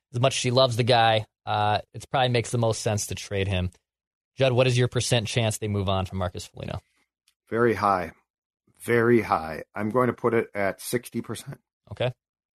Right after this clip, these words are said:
Speaker 2: Which I think is, which I think in, you know, compared to my first two is incredibly high. Um,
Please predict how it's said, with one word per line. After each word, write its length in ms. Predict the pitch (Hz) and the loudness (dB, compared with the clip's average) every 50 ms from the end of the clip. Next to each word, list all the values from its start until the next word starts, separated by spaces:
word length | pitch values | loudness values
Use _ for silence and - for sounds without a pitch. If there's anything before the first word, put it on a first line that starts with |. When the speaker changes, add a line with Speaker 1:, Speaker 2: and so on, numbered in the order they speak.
| _ _ _ _ | _ _ _ _
Speaker 2:
Which 140 | - 95 107 | -10 -6 -4
I 60 | 98 | -4
think 180 | 90 110 95 104 | -2 -2 -2 -2
is, 280 | 104 101 95 85 - | -2 -4 -4 -6 -6
which 240 | 101 120 123 120 131 | -2 0 0 2 4
I 80 | 131 123 | 2 4
think 320 | - 156 165 143 135 147 | 4 4 4 4 4 4
in, 400 | 139 117 117 117 113 110 92 82 | 4 4 4 4 2 0 -2 -4
you 140 | - 107 120 | -2 0 0
know, 160 | 110 104 98 | 2 0 -2
compared 320 | - - 110 117 131 127 110 | -4 -6 -2 0 2 2 2
to 60 | 110 | 0
my 120 | 104 95 | -2 -2
first 320 | - - 156 160 139 - - | 0 2 4 4 2 2 -2
two 100 | 113 101 | -4 -4
is 120 | 85 85 | -2 -4
incredibly 480 | 85 - - 131 127 117 107 101 98 87 | -6 -4 0 0 2 2 0 0 -2 -2
high. 340 | 87 95 92 85 85 82 - _ _ _ - - - - _ _ _ | -2 -2 -2 -2 -4 -6 -8 _ _ _ -20 -20 -20 -20 _ _ _
Um, 500 | - 123 123 120 117 117 113 110 110 104 | 2 4 6 6 6 4 4 2 0 0